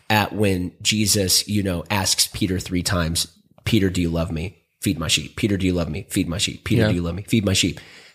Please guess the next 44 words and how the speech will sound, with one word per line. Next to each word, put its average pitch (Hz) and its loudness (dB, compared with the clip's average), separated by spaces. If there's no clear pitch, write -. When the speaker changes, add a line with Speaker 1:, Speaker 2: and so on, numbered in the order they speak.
Speaker 1:
The 131 -4
story 156 4
doesn't 110 2
end 123 2
there. - -8
All 131 4
of 160 0
a 160 2
sudden, 120 2
they 113 -2
get 143 0
up 180 0
from 143 -2
that 127 0
moment. 110 -6
Peter 202 -2
has 123 -2
just 147 0
been 131 0
forgiven 113 0
of 98 -4
the 101 -2
worst 107 -2
thing 120 0
he 110 -2
ever 104 0
did. 98 -6
He 127 0
denied 113 2
Jesus 113 0
three 113 -2
times, 95 -2
which 110 -2
notice 113 2
how 120 -2
many 113 0
times 101 -2
Jesus 98 -2
asked 104 -2
him 98 0
if 90 -4
he 87 -6
loved 104 -2
him. 67 -8